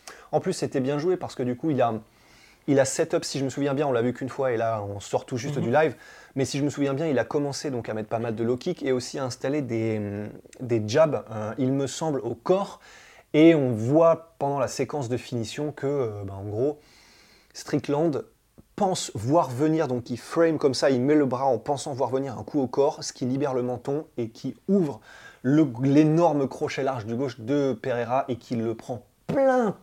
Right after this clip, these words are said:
Speaker 1: pot Strickland, mais vraiment le truc traverse, enfin, c'est, c'est terrible.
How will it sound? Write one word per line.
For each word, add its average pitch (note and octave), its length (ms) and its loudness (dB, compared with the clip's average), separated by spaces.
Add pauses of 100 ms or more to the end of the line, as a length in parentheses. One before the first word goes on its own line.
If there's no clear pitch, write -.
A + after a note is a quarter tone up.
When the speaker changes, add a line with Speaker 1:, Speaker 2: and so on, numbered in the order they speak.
(140)
Speaker 1:
pot G#3 300 4 (340)
Strickland, D#3 600 -2
mais B2 120 -2
vraiment C3+ 260 0
le C3 120 0
truc - 260 -8
traverse, D3 580 -2
enfin, A#2+ 120 -10
c'est, A2+ 220 -6
c'est G#2 180 -12
terrible. C#3 340 0